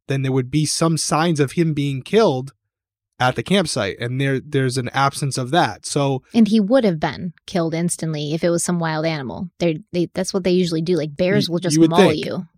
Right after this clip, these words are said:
Speaker 2: Yeah.
Speaker 1: You would think. So, I mean, if you're in the belief that, you know, he could have been dragged away,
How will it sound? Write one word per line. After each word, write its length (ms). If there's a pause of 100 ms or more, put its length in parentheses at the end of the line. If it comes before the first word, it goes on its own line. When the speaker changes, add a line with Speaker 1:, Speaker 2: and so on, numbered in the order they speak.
Speaker 2:
Yeah. 220
Speaker 1:
You 80
would 160
think. 280
So, 320
I 140
mean, 180
if 180
you're 120
in 80
the 80
belief 300
that, 180
you 60
know, 60
he 120
could 160
have 80
been 140
dragged 320
away, 420